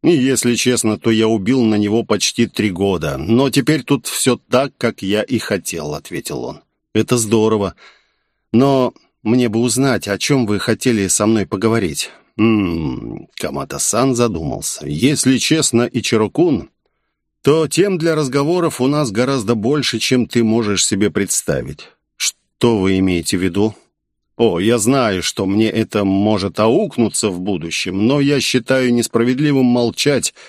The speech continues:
по крайней мере, сейчас. Зная, что тебя ждет большое будущее, Ичиро-кун, сегодня я хотел бы рассказать тебе одну маленькую тайну. Я весь внимание».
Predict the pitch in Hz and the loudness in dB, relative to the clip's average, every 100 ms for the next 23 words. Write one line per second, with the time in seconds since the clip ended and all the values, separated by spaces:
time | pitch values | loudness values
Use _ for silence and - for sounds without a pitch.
0 | _ _ _ - 90 113 117 110 110 110 | _ _ _ -4 0 2 4 4 2 0
1 | 98 - 107 - 80 - - _ _ _ | 0 -2 -2 -2 -4 -6 -8 _ _ _
2 | _ _ _ _ - 92 143 151 123 127 | _ _ _ _ -4 2 2 2 0 0
3 | 117 123 120 90 127 104 113 107 120 120 | 0 0 0 0 -2 0 -2 0 0 0
4 | 107 147 127 - 113 107 110 - 110 110 | 0 0 0 0 0 0 -2 -2 0 0
5 | - 120 110 - - 107 120 113 110 113 | 0 0 0 0 -2 0 0 0 0 2
6 | 101 107 113 104 - _ _ _ _ - | 2 0 0 -2 -6 _ _ _ _ -2
7 | 110 - 110 92 104 98 - 98 95 110 | -2 0 -2 0 -2 -2 -2 -2 0 -2
8 | - 104 101 95 101 101 101 98 98 - | -2 -2 0 0 0 2 2 0 -2 -2
9 | 98 92 - - 85 71 65 60 _ _ | -2 -4 -4 -2 0 -2 -4 -10 _ _
10 | _ _ - 98 107 107 104 101 - 104 | _ _ -2 2 2 2 0 0 -2 0
11 | 107 107 95 95 98 | 2 2 0 0 -2